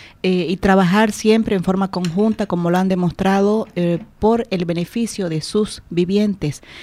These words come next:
que eso es lo principal. Ese es el rol que debemos desempeñar las autoridades, independientemente de las líneas políticas que cada, que cada quien tenga. Lo principal es el beneficio,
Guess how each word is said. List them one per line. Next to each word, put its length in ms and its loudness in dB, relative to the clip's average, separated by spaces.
que 140 2
eso 160 2
es 20 2
lo 80 2
principal. 680 -2
Ese 200 0
es 100 2
el 100 -2
rol 260 0
que 80 -4
debemos 320 0
desempeñar 600 0
las 160 0
autoridades, 800 -2
independientemente 1000 0
de 60 -4
las 140 -2
líneas 260 0
políticas 600 -4
que 120 -4
cada, 460 -4
que 100 -4
cada 260 0
quien 240 -2
tenga. 480 0
Lo 120 2
principal 680 0
es 220 0
el 80 -2
beneficio, 840 -2